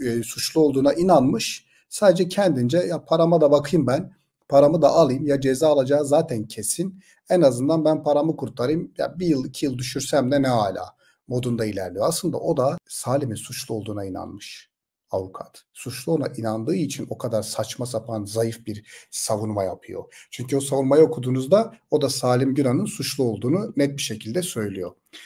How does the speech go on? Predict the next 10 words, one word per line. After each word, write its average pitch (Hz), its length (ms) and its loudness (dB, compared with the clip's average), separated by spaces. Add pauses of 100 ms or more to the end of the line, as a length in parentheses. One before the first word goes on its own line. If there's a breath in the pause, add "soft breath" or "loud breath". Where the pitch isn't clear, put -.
(180 loud breath)
Beyza 131 320 6
Ulukök 135 480 0
de 110 120 -4
bize 107 200 -6
destek 104 380 -6
vermiş. 120 280 -4
Teşekkür 110 440 -8
ederiz. 92 280 -6
Kesene 98 400 -10
bereket. 87 380 -12